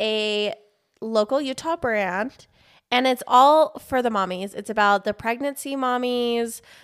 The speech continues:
the s-, the soon-to-be mommies, the new mommies, the seasoned mommies. And there's <clears throat> three episodes a week. And I will be typically on Wednesdays. I might go on another day here and there, but, like, Wednesdays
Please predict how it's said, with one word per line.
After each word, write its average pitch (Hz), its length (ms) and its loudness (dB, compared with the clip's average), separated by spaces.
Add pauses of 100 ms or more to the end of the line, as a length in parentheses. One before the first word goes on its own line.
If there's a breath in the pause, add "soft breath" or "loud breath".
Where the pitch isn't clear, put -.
the 202 80 -8
s-, - 300 -12
the 220 120 -6
soon-to-be 240 500 -4
mommies, 220 480 -2
the 208 80 -6
new 202 240 -4
mommies, 196 680 -4
the 190 80 -10
seasoned 196 420 -8
mommies. 180 560 -6 (400 loud breath)
And 214 200 -2
there's 208 640 -2 (140)
<clears throat> - 420 -20
three 247 240 -2
episodes 294 460 -2
a 311 60 -4
week. 220 440 -8 (440 soft breath)
And 240 160 -2
I 220 180 4
will 233 340 2 (160)
be 220 340 -6 (140)
typically 208 520 -6
on 190 160 -2
Wednesdays. 202 580 -8
I 214 120 -2
might 202 260 -4
go 208 220 0
on 202 120 -4
another 196 340 -4
day 185 280 -4
here 196 240 -8
and 190 180 -6
there, 180 220 -4
but, - 180 -6
like, - 220 -10
Wednesdays 226 640 -4